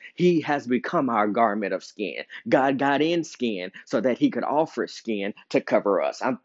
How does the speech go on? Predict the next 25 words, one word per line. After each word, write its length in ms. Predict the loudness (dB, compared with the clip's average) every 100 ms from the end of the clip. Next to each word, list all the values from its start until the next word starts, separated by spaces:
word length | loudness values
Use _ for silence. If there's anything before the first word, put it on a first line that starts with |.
| -4
I 220 | -2 -2
bless 500 | -2 0 0 0 -6
God 640 | -14 -2 0 0 -2 -4 -6 -6 0
for 140 | 2
the 140 | 2
flesh 460 | -4 -2 -2 -2 -6
of 140 | -4
the 100 | -6
Savior. 500 | -4 -4 -4 -4 -8 -8 -4
I 140 | -4
bless 400 | 0 2 2 0
God 440 | -4 -2 0 0 0
for 120 | -4
the 140 | -4
body 440 | -6 -6 -4 -2 -2
of 120 | -4
the 80 | -8
Savior 420 | -6 -6 -4 -8 -8 -2
because 340 | 0 0 -2
he 200 | 2 0
had 360 | 0 -4 -4 -4
to 80 | -2
get 200 | 0 0
in 140 | -4
skin 540 | -10 -6 -2 -2 -4